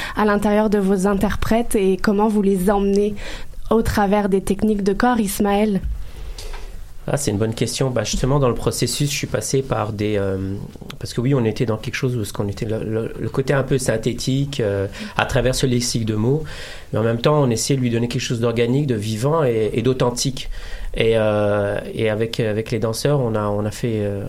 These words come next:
Speaker 2: un travail autour de la transe. Euh, je leur avais partagé un peu mes expériences, moi, à travers, euh, euh, mon expérience de la transe. Euh, je suis marocain, donc, euh, on, euh, on, c'est courant au Maroc, euh, la transe. Dans ma famille, euh, on,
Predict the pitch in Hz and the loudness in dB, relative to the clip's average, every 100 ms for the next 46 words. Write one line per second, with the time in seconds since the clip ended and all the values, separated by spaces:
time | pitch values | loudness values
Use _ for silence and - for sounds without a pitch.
0 | - 104 113 113 139 139 127 110 104 - | -8 -4 0 0 0 -2 -2 -2 -4 -4
1 | 156 - - - - - - - - 110 | -4 -6 -10 -12 -16 -16 -18 -18 -6 0
2 | 107 110 107 104 104 110 113 120 110 127 | 2 2 2 0 0 0 0 -2 0 0
3 | 135 127 143 120 117 - - 113 117 135 | 2 2 2 2 0 -2 0 0 2 0
4 | - 120 123 117 107 104 - 110 113 113 | 0 0 2 0 0 -2 -2 -2 0 0
5 | 107 101 98 98 110 113 - 98 101 101 | 0 -2 -2 -4 -4 -8 -6 -6 -4 -6
6 | 104 - - - 113 117 113 135 123 117 | -6 -8 -12 -6 -2 0 0 2 2 2
7 | 117 113 - 123 120 135 143 - 113 107 | 2 0 0 0 2 0 -2 -2 -2 0
8 | 104 101 101 - - - - - - - | 0 0 -2 -6 -14 -16 -16 -14 -10 -6
9 | - 113 110 107 139 139 127 107 - 107 | -2 0 2 0 0 0 0 -2 -2 -2
10 | 104 - - - - - 117 113 110 107 | -2 -6 -14 -16 -16 -6 -2 0 2 2
11 | 104 104 104 - 117 - - - 139 - | 2 2 0 -2 -2 -4 -8 -6 -2 2
12 | 139 156 135 120 120 120 120 104 104 - | 4 4 4 2 2 2 0 -2 -2 0
13 | 123 123 120 120 123 139 143 131 110 110 | 2 2 2 2 2 4 4 4 2 0
14 | 117 107 | -2 -2